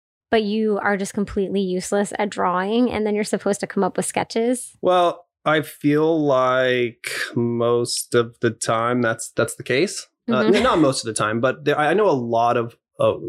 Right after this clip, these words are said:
Speaker 2: insanely talented designers that can't draw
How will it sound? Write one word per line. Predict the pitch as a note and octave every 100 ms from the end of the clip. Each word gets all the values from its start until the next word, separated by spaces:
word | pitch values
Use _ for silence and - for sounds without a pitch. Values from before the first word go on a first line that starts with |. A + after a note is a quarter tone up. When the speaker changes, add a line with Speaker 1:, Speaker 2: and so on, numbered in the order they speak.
| - -
Speaker 2:
insanely | - G#2 - A#2+ A#2+ A#2+ A#2 A2+ - _ _ -
talented | G#2 G#2+ G#2 A2 G#2 -
designers | G#2 G#2 G2 F#2+ F#2 G2+ - - _ _ _
that | D#3
can't | - G3
draw | A2+ A#2 F2